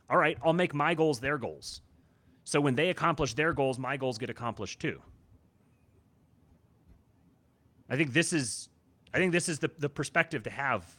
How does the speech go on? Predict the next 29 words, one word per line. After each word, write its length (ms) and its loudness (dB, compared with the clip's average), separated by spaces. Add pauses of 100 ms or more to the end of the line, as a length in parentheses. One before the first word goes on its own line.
(480)
on 220 4
this 120 -2
sort 240 -6
of 60 -14
thing. 220 -18 (2250)
So 140 -4
the, 160 -2 (300)
the 80 -4
Vivek 300 2
Ramaswamy 640 0
presidential 580 -2
candidacy 720 -6
is 220 -6 (260)
less 380 0
about 340 -4
Vivek 540 -4
and 160 -4
more 300 2
about 420 -2 (120)
what 200 -4
Vivek 340 -4
represents. 720 -8 (640)
And 100 -2
I'm 120 2
optimistic 600 2
about 200 0
what 140 -4
Vivek 300 -6
represents. 600 -14